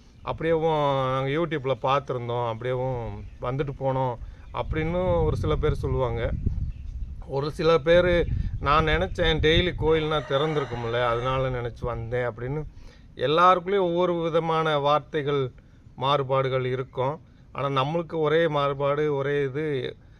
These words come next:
அவங்க ஒரு அலைச்சலுக்கு ஆளாயிட்டாங்களே, அவங்கள சரியா கவனிச்சு அனுப்ப முடியலையே அப்படின்னு மட்டும். எந்த நேரமும் அம்மா வந்து வர்றவங்களுக்காக வாக்கு சொல்ற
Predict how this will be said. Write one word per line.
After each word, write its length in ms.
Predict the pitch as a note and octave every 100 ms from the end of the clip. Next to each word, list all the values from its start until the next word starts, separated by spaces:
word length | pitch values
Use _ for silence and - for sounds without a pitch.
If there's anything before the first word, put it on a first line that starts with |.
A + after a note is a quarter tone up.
| -
அவங்க 440 | - B2+ C3+ C3 B2
ஒரு 140 | B2
அலைச்சலுக்கு 520 | B2 C3+ C3+ D3 B2
ஆளாயிட்டாங்களே, 720 | B2 B2+ C3 A#2 B2 A#2+ B2
அவங்கள 480 | B2+ A#2+ A#2 A2 A2
சரியா 360 | G#2+ - A#2+ B2+
கவனிச்சு 460 | - A#2 C3+ C3+
அனுப்ப 340 | B2 A#2+ A2+ B2+
முடியலையே 580 | B2 A2+ A2+ A#2 B2 A2+
அப்படின்னு 320 | A2 A2 G#2+
மட்டும். 460 | G#2+ G2+ A2 C3 - - - - - - -
எந்த 340 | D3+ E3 G3+
நேரமும் 400 | G3+ G#3+ G#3+ G3+
அம்மா 220 | F3 F#3+
வந்து 600 | F3+ F3 F3 F#3 F#3 F3 D#3
வர்றவங்களுக்காக 600 | D#3 E3+ D#3+ D3 D#3+ D3+
வாக்கு 340 | C3+ D3+ D3+ -
சொல்ற 600 | D3 C3+ C#3 C3+ B2+ B2